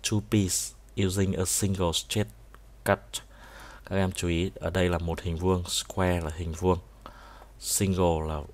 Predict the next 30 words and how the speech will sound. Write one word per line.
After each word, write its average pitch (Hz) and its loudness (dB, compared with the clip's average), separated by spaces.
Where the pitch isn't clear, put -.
đơn, 95 6
straight - -2
là 80 -4
đường 85 -2
thẳng. 82 0
Như 98 0
vậy 95 0
tức 107 0
là 101 0
cắt - -4
một 90 -2
nhát 117 2
thẳng. 87 0
Vậy 80 0
thì 98 0
cái 98 2
hình 101 4
vuông 104 4
này 90 2
sẽ - -4
được 104 -4
cắt 117 -2
thành 90 0
hai 98 0
phần 85 0
bằng 82 -2
một 82 -6
nhát 104 -2
cắt 107 -2
thẳng. - 0